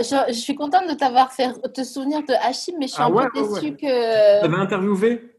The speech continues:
Speaker 2: pour un article pour, euh, Red Bull à l'époque, bref, sur le, ce qu'il restait du R and B français, je l'avais interviewé. Et il était très, très cool, voilà.
Speaker 1: Waouh.
Speaker 2: Ouais. Ouais, ouais, au téléphone.
Speaker 1: T'as une,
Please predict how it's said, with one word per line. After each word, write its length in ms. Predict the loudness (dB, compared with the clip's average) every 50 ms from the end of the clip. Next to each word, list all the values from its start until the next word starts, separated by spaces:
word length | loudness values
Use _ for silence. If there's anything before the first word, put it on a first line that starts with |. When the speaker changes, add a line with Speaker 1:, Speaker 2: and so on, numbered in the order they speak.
| _ _
Speaker 2:
pour 240 | -8 -6 -4 -2 0
un 120 | 0 0
article 340 | -2 -2 -4 -8 -10 -8 -6
pour, 240 | -4 -4 -2 0 0
euh, 100 | -2 0
Red 200 | -2 -2 -2 -2 0
Bull 120 | 2 2
à 20 | 2
l'époque, 300 | 2 0 0 -2 -2 -2
bref, 260 | 0 0 0 0 -2
sur 180 | -4 -6 -4 -2
le, 400 | -2 -2 -2 -4 -6 -10 -18 _
ce 120 | -8 -4 -4
qu'il 180 | -2 2 2 4 4
restait 240 | 4 2 2 0 0
du 140 | 2 2 2
R 80 | 2 4
and 100 | 2 2 2
B 60 | 0
français, 400 | -2 -4 -4 -6 -6 -4 -2 -2
je 60 | -2 -2
l'avais 160 | -2 -2 -2
interviewé. 580 | -4 -4 -2 -2 -2 0 0 -2 -4 -6 -8 _ _ _ _ _ -16
Et 140 | -12 -10
il 40 | -10
était 160 | -10 -10 -12
très, 180 | -12 -10 -10 -10
très 160 | -8 -8 -10
cool, 240 | -12 -12 -14 -16 -16 _
voilà. 260 | -18 -18 -18 -18 -20 _ _ -20
Speaker 1:
Waouh. 1160 | -16 -8 -2 0 2 4 4 4 4 4 2 2 2 2 2 0 -2 -2 -4 -6 -6 -4 -4
Speaker 2:
Ouais. 140 | -4 -4 -4 -6 -8 -10 -12 -14 -16 -20 _ _ _ _ _ _ -12
Ouais, 120 | -10 -8
ouais, 160 | -6 -6 -6
au 80 | -6 -6
téléphone. 380 | -4 -4 -2 -2 -2 0 0 0
Speaker 1:
T'as 60 | 0
une, 160 | 0 -2